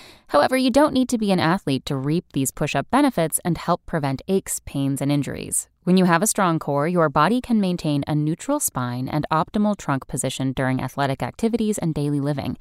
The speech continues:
Thanks to the core strengthening effects of push-ups, the move can also help ease back pain. That's because core exercises stabilize the spine and improve neuromuscular control,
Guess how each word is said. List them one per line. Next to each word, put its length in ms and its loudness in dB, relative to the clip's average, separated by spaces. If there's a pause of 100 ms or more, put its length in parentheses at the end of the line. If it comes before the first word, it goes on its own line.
(540)
Thanks 220 2
to 100 -2
the 100 2
core 240 4
strengthening 440 2
effects 360 -2
of 120 -6
push-ups, 460 0 (260)
the 80 2
move 380 8
can 260 0
also 320 2
help 320 -4
ease 260 0
back 360 -4
pain. 340 -8 (400)
That's 220 2
because 460 -2
core 320 0
exercises 720 -2
stabilize 560 2
the 100 -4
spine 520 -2
and 180 0
improve 400 -2
neuromuscular 960 0
control, 540 0